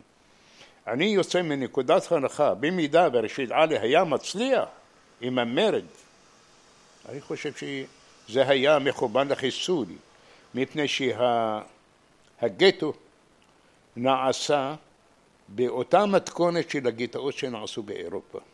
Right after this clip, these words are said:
על אותה דרך, באותו עיתוי, הגענו לבית של אליהו חלסטי בשלושים ואחד.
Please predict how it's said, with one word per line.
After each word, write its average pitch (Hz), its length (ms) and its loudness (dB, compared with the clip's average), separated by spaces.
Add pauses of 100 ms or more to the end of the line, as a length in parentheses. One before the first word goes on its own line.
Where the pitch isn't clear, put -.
(600)
על 113 160 -2
אותה 123 340 0
דרך, 127 360 -4 (720)
באותו 127 540 0
עיתוי, 147 440 -2 (840)
הגענו 127 480 2
לבית 113 440 0
של - 220 -10
אליהו 98 400 -8
חלסטי 139 760 -6 (840)
בשלושים 98 880 -4
ואחד. 107 420 -4